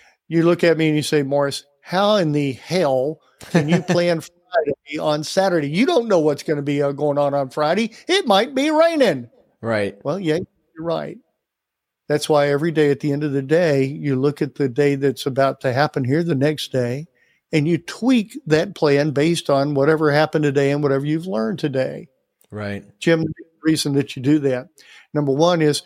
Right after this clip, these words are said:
Speaker 1: in the morning, you're gonna have a list of all the things that you have to do, and you know exactly what you have to do, and they all are there to support your strategy so you don't get lost and go off into other things,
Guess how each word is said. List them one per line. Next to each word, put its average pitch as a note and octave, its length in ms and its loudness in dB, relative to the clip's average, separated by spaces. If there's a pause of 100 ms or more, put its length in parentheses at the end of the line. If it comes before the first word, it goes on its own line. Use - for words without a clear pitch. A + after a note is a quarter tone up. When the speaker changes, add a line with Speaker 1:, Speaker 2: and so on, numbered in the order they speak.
(380)
Speaker 1:
in F#3 180 2
the F#3 80 2
morning, F3+ 380 2
you're D3 140 0
gonna E3 220 2
have D#3+ 200 4
a D3+ 40 2
list D3 340 2
of C#3+ 140 0
all D3 220 2
the F3 100 -2
things D#3+ 300 -4
that D#3+ 80 -2
you D#3 180 -2
have D#3 120 -2
to D3+ 100 -6
do, D3 160 -2
and D#3 100 -4
you D#3+ 100 0
know E3 220 2
exactly E3+ 640 0
what D#3 240 2
you D#3 100 0
have D3 180 -2
to D3 100 -14
do, D3+ 200 -2
and C#3+ 120 0
they C#3+ 100 -4
all F#3 280 0
are E3+ 100 2
there D3+ 360 2 (300)
to D#3+ 140 -2
support D#3 580 -2
your D3+ 160 -6
strategy C3+ 800 -2
so - 160 -10
you C#3 160 -6
don't D3 300 0
get D3+ 200 0
lost D3 440 0
and C#3 140 -4
go C#3 120 2
off C#3+ 240 2
into C#3 160 -2
other C3 200 -2
things, C#3+ 480 -8